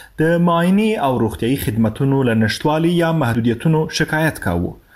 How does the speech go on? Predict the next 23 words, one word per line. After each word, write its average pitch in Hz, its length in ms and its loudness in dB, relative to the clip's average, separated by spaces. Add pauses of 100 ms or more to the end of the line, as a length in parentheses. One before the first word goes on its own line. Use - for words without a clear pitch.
(260)
افغان 107 220 2
ولسمشر 147 540 0
بیا 170 100 0 (220)
تازه 170 320 2 (180)
د - 20 -2 (100)
دې 147 180 4
وبا 143 320 0
په 135 100 -2
مدیریت 123 360 -2
کې - 180 -6
خپله 147 320 0
اداره 104 260 0 (120)
برلاسې 127 420 0 (100)
بللې 87 320 -2
ده. 64 80 -8 (520)
محمد 104 300 2
اشرف 101 340 -2
غني 139 140 0 (380)
د 139 240 2
پاریس 139 400 0
د 117 160 0
سولې 135 440 0
مجمع 113 280 -2